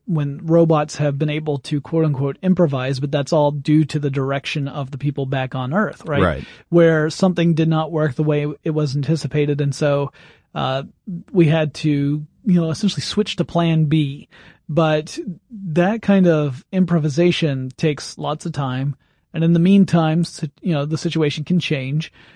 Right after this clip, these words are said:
Speaker 1: uh, whereas humans can do that on the fly. So that's a big one. Mobility, obviously, a big difference. You know, depending upon how you've designed the robot, it may be very good at going across certain terrain and terrible go,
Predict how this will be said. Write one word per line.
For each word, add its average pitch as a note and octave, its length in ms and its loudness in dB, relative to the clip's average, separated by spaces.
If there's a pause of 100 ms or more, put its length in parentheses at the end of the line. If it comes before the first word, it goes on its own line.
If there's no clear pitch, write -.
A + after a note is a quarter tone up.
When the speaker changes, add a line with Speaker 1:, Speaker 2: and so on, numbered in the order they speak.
(160)
Speaker 1:
uh, D3 180 0
whereas E3+ 340 4
humans G#3+ 300 4
can F3+ 160 4
do D#3 140 4
that D3+ 160 2
on C#3 100 -4
the C3+ 80 -6
fly. C3 300 -6
So F3 120 -4
that's F3 120 -2
a - 20 -2
big E3+ 160 2
one. D#3 180 4
Mobility, G3 720 4
obviously, E3 760 2 (460)
a D3 80 -2
big D3+ 280 2
difference. D#3 500 0
You E3 60 0
know, C#3 140 0
depending E3 380 2
upon D#3 220 2
how D3 180 -2
you've D3+ 160 0
designed D3 340 -2
the D3 60 0
robot, C#3+ 400 0
it D3 100 -4
may C#3+ 200 -2
be D3 240 0
very F#3 260 2
good F#3+ 160 6
at F#3 60 4
going F#3 240 4
across F3 260 0
certain G#3+ 260 -2
terrain D3 380 -2
and C#3+ 160 -6
terrible E3+ 560 2
go, D3+ 320 0